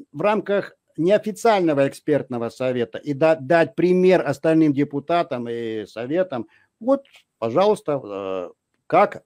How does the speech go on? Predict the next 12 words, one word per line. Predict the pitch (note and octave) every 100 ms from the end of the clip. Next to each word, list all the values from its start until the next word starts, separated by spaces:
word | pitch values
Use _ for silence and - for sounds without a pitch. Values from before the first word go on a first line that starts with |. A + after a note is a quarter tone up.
| -
действует | A2 E3 F#3 - D#3+ D#3+ D#3+
современный | B2+ A#2+ B2+ F#3 D#3+ A2
депутат | C3+ C#3+ D#3+ D#3 G#2 E2+ -
открыто. | D#3+ - A#2+ A2 F#2 A2 - _ _ - - _ _ _ _ _ -
Э, | C3+ C3
спасибо, | G#3 G#3 G3+
Василий | F#3 F3+ F3 F3
Иванович, | G#3+ A3+ G#3+ F#3+ - -
э, | F3+ E3 D#3+ D#3 D3+ D3 C#3
спасибо, | F3 D#3 D#3 D#3
уважаемые | D3+ C#3+ D3+ D3 C#3+
коллеги. | D3 D3+ F3+ D#3+ E3 D#3